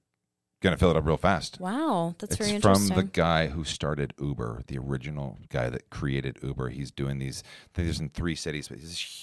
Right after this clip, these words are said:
Speaker 1: huge facility. He's got thirty kitchens. You can come in if you're a small restaurant and you wanna do it. Uh, a guy named Matt, uh, Gase is, is running the thing, and I think we have him in here. He's
Speaker 2: I thought, I was gonna say, it sounds very
Speaker 1: he's
Speaker 2: interesting.
Speaker 1: getting
Speaker 2: Sounds like a
Speaker 1: approval
Speaker 2: future
Speaker 1: from
Speaker 2: episode.
Speaker 1: them to come in and tell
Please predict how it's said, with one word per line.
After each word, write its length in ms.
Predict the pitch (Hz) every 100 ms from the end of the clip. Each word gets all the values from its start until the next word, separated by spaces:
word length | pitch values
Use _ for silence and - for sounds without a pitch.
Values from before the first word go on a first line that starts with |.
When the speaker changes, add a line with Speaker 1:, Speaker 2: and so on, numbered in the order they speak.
| -
Speaker 1:
huge 320 | 113 101 -
facility. 360 | 82 - 71 67
He's 60 |
got 120 | - -
thirty 380 | - 87 90 98
kitchens. 560 | 71 - 73 71 - - _ -
You 100 | 92
can 140 | 87
come 220 | - 92
in 120 | 92 85
if 100 | -
you're 140 | 82
a 40 |
small 240 | 82 85 87
restaurant 300 | 87 - -
and 40 |
you 60 | 82
wanna 180 | 80 76
do 160 | 82
it. 200 | 101 - - - - _ -
Uh, 360 | 85 80 76 -
a 60 | 85
guy 120 | 98
named 160 | 95 80
Matt, 400 | 85 80 - -
uh, 320 | 82 76 73 - _ _ _ -
Gase 260 | 80 76
is, 220 | 71 60 76
is 300 | 71 64 -
running 260 | 78 76 67
the 60 | 64
thing, 240 | 71 65
and 180 | 64 62 -
I 60 | -
think 240 | 104 90
we 100 | 80
have 160 | 69 69
him 80 | 69
in 100 | 65
here. 160 | 67
He's 320 | 65 87 - -
Speaker 2:
I 80 | 214
thought, 180 | 196 170
I 60 |
was 120 | 190 -
gonna 100 | 214
say, 140 | 381
it 80 | -
sounds 220 | 190 185
very 140 | 180 175
Speaker 1:
he's 140 | 185
Speaker 2:
interesting. 280 | 117 107 -
Speaker 1:
getting 180 | 117 113
Speaker 2:
Sounds 200 | 107 95
like 100 | 131
a 40 |
Speaker 1:
approval 180 | 127 113
Speaker 2:
future 260 | 101 143 190
Speaker 1:
from 160 | 113 107
Speaker 2:
episode. 480 | 101 170 170 180 101
Speaker 1:
them 440 | 90 85 82 80
to 160 | - 87
come 280 | - 90 85
in 140 | 82
and 160 | 80 71
tell 440 | - 78 76 71